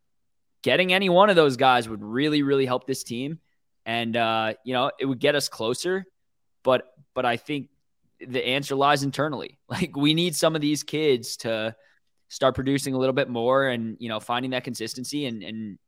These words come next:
evening, evening us out a little bit 'cause we're, uh, you know, we're top heavy right now. So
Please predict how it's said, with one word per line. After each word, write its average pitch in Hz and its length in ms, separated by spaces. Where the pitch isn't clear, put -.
evening, 131 460
evening 170 340
us 160 200
out 143 180
a - 20
little 110 180
bit 101 240
'cause 110 180
we're, 120 220
uh, 120 280
you - 60
know, 139 80
we're 135 80
top 156 260
heavy 113 220
right 90 200
now. 57 180
So - 340